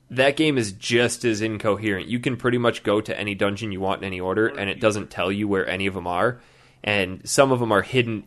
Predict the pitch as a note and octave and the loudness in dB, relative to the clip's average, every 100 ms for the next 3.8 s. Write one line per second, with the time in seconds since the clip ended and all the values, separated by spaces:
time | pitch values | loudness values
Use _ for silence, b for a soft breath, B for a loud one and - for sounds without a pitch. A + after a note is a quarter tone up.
0 | - B2+ A2+ G2 A#2+ C3+ - G#2 F#2 A2+ | 0 2 2 4 4 4 2 0 0 -2
1 | G#2+ A#2 C#3 C#3+ - A#2+ C3+ A2+ - _ | -4 2 4 4 2 2 4 2 -2 _
2 | - A2+ F2+ - A2 G2+ - - C#3 C#3 | -4 -2 -2 -4 -4 -4 -6 2 2 2
3 | A#2+ G#2 F2+ G#2 F3 C3 F#2 F#2+ | 0 0 0 4 6 6 6 2